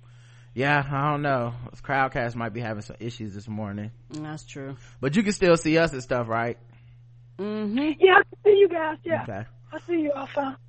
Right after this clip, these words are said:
Speaker 1: All right, um, let's see. Uh, Quincy Jones loses his nine point four million dollar battle with Jackson's estate.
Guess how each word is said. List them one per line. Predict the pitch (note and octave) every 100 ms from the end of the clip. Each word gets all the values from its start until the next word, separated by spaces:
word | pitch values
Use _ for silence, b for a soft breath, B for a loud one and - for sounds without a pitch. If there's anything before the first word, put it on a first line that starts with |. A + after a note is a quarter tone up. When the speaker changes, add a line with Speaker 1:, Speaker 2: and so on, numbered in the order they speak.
| - - -
Speaker 1:
All | E3 F3
right, | E3 D#3 -
um, | E3 E3 D#3+ D#3 D#3 b b b b - - - - - -
let's | F#3 C#3+
see. | F#3 E3 C#3+
Uh, | C3+ D#3 D3+ D3+ D3 D3 C#3+ C#3
Quincy | - A3 A#3 A3
Jones | F3 G3 G3+ F#3+
loses | F#3 E3+ D#3 D3+
his | C3+
nine | D3+ D#3+ D#3+
point | F3 D3
four | - D#3 D3+
million | D#3 D3 C#3
dollar | C#3+ C3
battle | A2+ C#3+ C#3
with | C3
Jackson's | B2 A#2+
estate. | G2+ - B2+ C#3+ C3 -